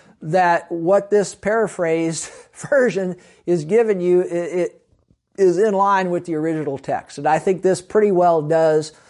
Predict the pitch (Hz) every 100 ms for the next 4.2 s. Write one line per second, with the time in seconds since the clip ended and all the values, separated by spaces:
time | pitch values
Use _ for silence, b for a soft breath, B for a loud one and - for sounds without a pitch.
0 | b b b 165 170 202 - 175 196 196
1 | 180 - 160 151 - 147 156 135 - 196
2 | 185 147 147 143 202 220 - 220 180 165
3 | 160 185 202 196 202 185 202 196 226 196
4 | 185